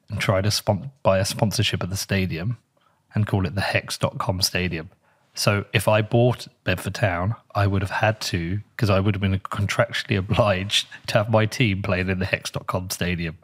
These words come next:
It was so funny. So that when we were in negotiations, the owner told me, he said, "Have you heard of a Richard Hart?" I was like, <laughs> "Yeah." "Why?" He said, "Well, he's offered us," you know, it was a nominal amount. It was a small amount, to be honest. If he'd have offered more, he'd have got it. He said, uh,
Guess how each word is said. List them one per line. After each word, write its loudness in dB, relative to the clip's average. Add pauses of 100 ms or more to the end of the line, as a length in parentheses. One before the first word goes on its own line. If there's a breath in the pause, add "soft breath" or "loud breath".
(960 loud breath)
It 2
was 4
so 4
funny. 2
So 2
that -2
when 2
we 4
were 4
in 0
negotiations, 0
the 0
owner 0
told 0
me, -4
he -4
said, -2
"Have 2
you 0
heard 0
of 0
a 2
Richard 0
Hart?" 4
I -2
was -6
like, 0
<laughs> -
"Yeah." 2 (440 loud breath)
"Why?" 6
He 0
said, 0
"Well, 4
he's 0
offered 2
us," -2 (640 loud breath)
you -6
know, -12 (360)
it 2
was 4
a 6
nominal 4
amount. -2
It 6
was 6
a 4
small 4
amount, 0
to -8
be 2
honest. -2
If 0
he'd 2
have 2
offered 0
more, 2
he'd -6
have -10
got -4
it. -10 (120)
He -8
said, -10
uh, -6